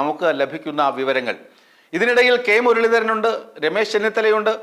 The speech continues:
കെ മുരളീധരൻ കെ പി സി സി അധ്യക്ഷനായിരുന്ന വ്യക്തിയാണ്. കെ മുരളീധരന് എന്തുകൊണ്ട് ഒരിക്കൽ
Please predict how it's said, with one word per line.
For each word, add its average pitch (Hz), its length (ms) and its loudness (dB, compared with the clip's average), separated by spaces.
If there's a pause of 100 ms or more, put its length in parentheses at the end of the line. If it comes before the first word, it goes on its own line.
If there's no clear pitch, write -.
(520)
കെ 170 140 2
മുരളീധരൻ 214 380 4 (120)
കെ 185 60 2 (100)
പി 214 120 0
സി 214 120 -10
സി 196 100 -2
അധ്യക്ഷനായിരുന്ന 208 680 0 (260)
വ്യക്തിയാണ്. 214 460 2 (560)
കെ 165 160 0
മുരളീധരന് 214 460 2 (220)
എന്തുകൊണ്ട് 208 380 2 (460)
ഒരിക്കൽ 180 240 -2